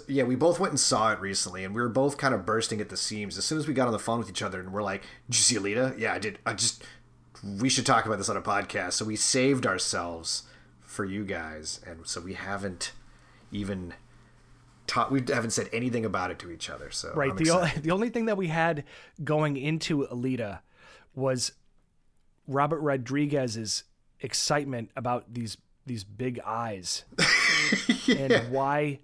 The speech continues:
Speaker 2: why he felt they were so right for the film and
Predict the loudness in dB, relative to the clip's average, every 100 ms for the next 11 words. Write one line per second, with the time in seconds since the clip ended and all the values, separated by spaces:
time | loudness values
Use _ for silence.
0 | _ -4 0 2 2 -2 0 2 2 2
1 | 0 0 -2 0 0 0 0 0 0 -4
2 | -12 -6 -4 -4 -6 -4 -2 0 -2 -6
3 | -8 -10 -12